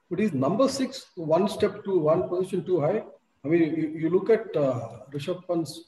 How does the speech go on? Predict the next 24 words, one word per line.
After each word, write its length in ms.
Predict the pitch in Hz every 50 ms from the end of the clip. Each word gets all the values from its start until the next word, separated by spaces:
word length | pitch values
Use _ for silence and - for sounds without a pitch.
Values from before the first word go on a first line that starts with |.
| _ -
uh, 100 | 123 120
scores, 600 | - - - - 160 202 196 135 - - - - - - _ _ _ _ _ _ _
twenty-five, 600 | 156 160 175 170 160 - 165 165 160 147 143 151
thirty-seven, 640 | - 165 165 175 160 - - 170 165 165 151 143
twenty-two, 540 | 151 156 165 175 165 - 180 170 165 147 - -
two 180 | 180 180 180 160
and 120 | 143 131
one, 300 | 131 170 196 - - - - 139
and 120 | 143 143
you, 200 | 143 160 160 156 - -
it's 180 | 156 139 -
a, 100 | 180 -
it's 160 | 180 170 -
a 60 | 170 156
number 220 | 160 175 180 185
six. 420 | - - 214 - - - - - _ _ _ _ _ _ _ _
So 160 | - - 165 -
is 140 | - 170 160 143
that 200 | 185 226 214 180
one 240 | 165 185 202 202
step 320 | - - - 196 185 - -
too 160 | 208 202 175
high, 200 | 123 139 175 202
Vijay? 420 | 190 196 185 214 226 240 226 -